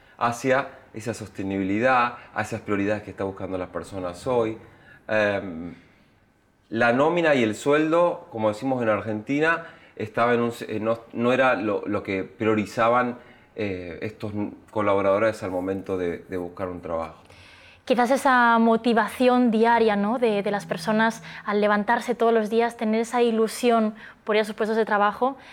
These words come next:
Speaker 2: pues, em, va de eso, ¿no? Va de sentirse valorado,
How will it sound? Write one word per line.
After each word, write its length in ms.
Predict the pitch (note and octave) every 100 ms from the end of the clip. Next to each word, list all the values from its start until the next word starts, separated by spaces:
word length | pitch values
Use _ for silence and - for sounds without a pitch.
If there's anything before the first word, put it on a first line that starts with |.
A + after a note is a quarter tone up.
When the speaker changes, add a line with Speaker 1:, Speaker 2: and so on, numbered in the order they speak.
| - -
Speaker 2:
pues, 340 | - A3 G#3+ -
em, 560 | A3+ G#3+ G#3 G3 G3 G3 - - G#3
va 60 | B3
de 160 | A#3
eso, 180 | D4+ -
¿no? 160 | G3+ B3
Va 140 | A#3
de 160 | A3+ A3+
sentirse 560 | A3+ G#3+ B3+ B3+ -
valorado, 640 | A#3 G#3+ G3+ G#3+ A3+ A#3